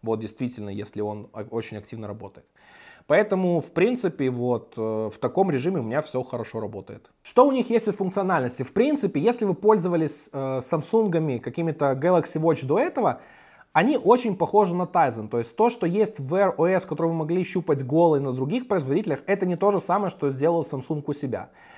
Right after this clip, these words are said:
Это именно их оболочка Tizen, оболочка их, которую они там называют, я не помню, как они там называют, её One U I, наверное, какой-то, наверное, специально для часов. Так вот, как раз-то он именно похож на тот U I, к которому вы привыкли раньше. Да, там появились циферблаты, которые идут с Android Wear, и теперь их проще там кастомизировать.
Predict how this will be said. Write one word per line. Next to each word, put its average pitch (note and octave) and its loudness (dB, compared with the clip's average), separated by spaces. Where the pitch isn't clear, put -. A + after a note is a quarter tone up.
Это F3+ 4
именно G#3 2
их - -2
оболочка E3+ 4
Tizen, G3+ 2
оболочка D#3+ 0
их, E3 0
которую D3 0
они C#3+ -4
там C3 -6
называют, C3 0
я B2 -6
не B2+ -6
помню, B2 -4
как B2 -8
они A#2+ -12
там A2+ -12
называют, A#2+ -4
её A2+ -2
One B2 0
U A2+ -2
I, A#3 4
наверное, E3+ -2
какой-то, B2+ -6
наверное, A#2+ -8
специально B2 -6
для A2+ -4
часов. A2 -10
Так D3+ -4
вот, G3+ 4
как F#3 -2
раз-то A3 2
он G#3+ 4
именно G3 2
похож A#3+ 2
на D#3 -2
тот G#3 0
U D#3 2
I, B3 6
к B3 -10
которому F3 0
вы F3 2
привыкли D#3 0
раньше. A#2 -2
Да, G3+ 8
там G3 -2
появились F3+ 2
циферблаты, B2+ 2
которые F#3 0
идут F3+ 0
с - -10
Android F3+ 0
Wear, F#3+ 2
и D3+ -4
теперь E3 0
их D#3 -4
проще D#3+ 0
там D#3+ -4
кастомизировать. D3+ -2